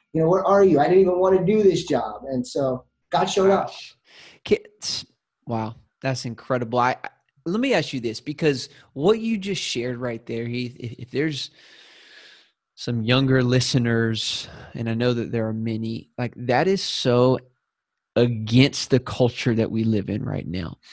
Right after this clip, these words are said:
Speaker 2: which says, "Do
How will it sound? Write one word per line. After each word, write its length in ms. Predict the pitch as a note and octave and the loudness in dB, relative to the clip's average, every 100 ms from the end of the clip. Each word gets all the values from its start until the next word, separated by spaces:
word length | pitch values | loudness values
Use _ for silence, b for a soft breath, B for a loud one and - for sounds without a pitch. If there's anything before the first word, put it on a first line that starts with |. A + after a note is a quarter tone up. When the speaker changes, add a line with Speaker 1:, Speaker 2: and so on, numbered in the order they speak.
| B | B
Speaker 2:
which 280 | - A#2+ - | 2 2 2
says, 760 | - C#3+ A#2+ G#2 G#2 A2 - - b b b - | 4 6 8 6 2 -2 -4 -6 b b b -8
"Do 640 | A2+ C3 D#3 E3 E3 E3 | 6 10 12 10 10 6